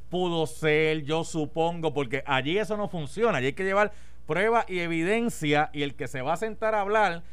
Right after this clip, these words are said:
tiene que tener propio y personal conocimiento, no puede ser que a mí me dijeron, a mí me contó,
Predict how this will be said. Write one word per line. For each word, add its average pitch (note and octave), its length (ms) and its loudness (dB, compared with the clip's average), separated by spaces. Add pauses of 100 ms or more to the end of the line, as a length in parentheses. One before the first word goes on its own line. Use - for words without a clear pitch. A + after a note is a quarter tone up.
(180)
tiene E3 220 -2
que G#3 100 -4
tener G3 320 -4
propio F#3 300 0
y - 20 0
personal F3+ 440 -2
conocimiento, E3 760 2
no C3 100 -2
puede F#3 180 2
ser G3+ 140 -2
que E3 160 -4
a C#3 160 0
mí F3+ 160 -6
me A3 140 -4
dijeron, F#3+ 460 0
a C#3+ 80 -4
mí F3 100 -6
me G#3 160 -4
contó, G3+ 560 -2